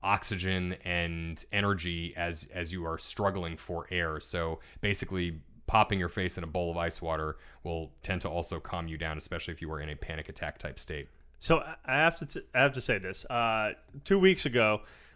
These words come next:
Speaker 2: I had a client that I took down, and we did a obstacle race down in South Carolina. And one of the obstacles is they had this tank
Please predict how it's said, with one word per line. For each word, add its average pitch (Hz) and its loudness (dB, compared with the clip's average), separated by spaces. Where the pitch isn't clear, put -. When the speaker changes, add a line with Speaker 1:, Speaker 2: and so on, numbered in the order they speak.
Speaker 2:
I 120 4
had 139 10
a 127 6
client 131 4
that 110 2
I 110 4
took 113 -4
down, 113 2
and 104 -4
we 110 -2
did 110 2
a 104 -2
obstacle 120 0
race 104 0
down 101 0
in 98 -4
South 107 2
Carolina. 104 2
And 139 0
one 143 6
of 156 6
the 156 8
obstacles 127 6
is 113 -6
they 135 4
had 135 6
this 123 0
tank 117 4